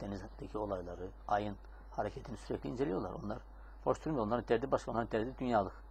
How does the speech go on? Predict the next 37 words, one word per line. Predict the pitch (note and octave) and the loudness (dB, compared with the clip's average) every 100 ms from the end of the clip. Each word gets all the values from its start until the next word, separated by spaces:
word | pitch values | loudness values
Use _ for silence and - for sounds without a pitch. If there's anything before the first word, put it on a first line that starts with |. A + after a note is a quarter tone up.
| - - - - - | -16 -16 -16 -8 6
O | C#3 B2+ | 10 10
hesaplardan | A2 - G2 G#2 F#2+ - - - | 8 6 8 6 6 2 0 2
aktarıyorlar | C#3 - G2+ F#2+ G#2+ | 4 6 6 6 4
rasathanelere. | - B2 - F#2+ F#2 C#3 - - - - - | 4 0 2 0 2 0 0 -12 -16 -4 4
Ona | A#2 G2+ | 6 6
göre | G#2+ | 6
ay | A#2+ A2+ | 8 8
filan | - B2+ A2 | 8 6 6
saatte, | - G#2+ - - - | 6 2 2 -4 4
dakikada | A2+ - G#2 C#3 | 4 4 0 0
filan | - G#2+ | 4 4
yerdedir. | G2 F#2+ F2+ C#3 - - - - | 4 0 0 -2 -4 -16 -16 -6
Filan | - A2+ | 0 2
saatte | - G2+ - | 4 4 4
filan | - A2 | 2 2
yerdedir. | F#2+ G#2 - | 2 -2 2
Buna | A#2 G2 | 4 4
göre | A2+ C#3+ | 2 2
demek | G#2+ - | 0 0
ki | C#3 - - - - - | -6 -6 -16 -16 -12 -2
bizim | B2+ G#2+ | 0 2
ülkemizde | G#2+ F#2 G#2 | 0 -2 -2
de | C3+ | -2
şurada | - A2 G2+ | 0 2 2
da | A#2+ | 4
burada | G#2 | 2
da | G#2 | 4
hesaplar | A2+ A#2 G#2+ | 4 4 6
yapılıyor. | A#2+ G#2 D3 - - - - | 6 6 2 0 -12 -16 4
Hesaba | A#2+ - C#3 C3+ | 8 12 12 12
göre | A2+ A#2 | 10 8
gidiliyor | G#2 A2 E3+ | 6 8 8
ama | A#2+ | 10
bu | C#3 F3+ - - - | 8 6 4 -10 -8
istenen | - A#2+ A#2+ | 4 6 6
bu | G#2+ | 8
değildir. | B2 G#2 | 8 6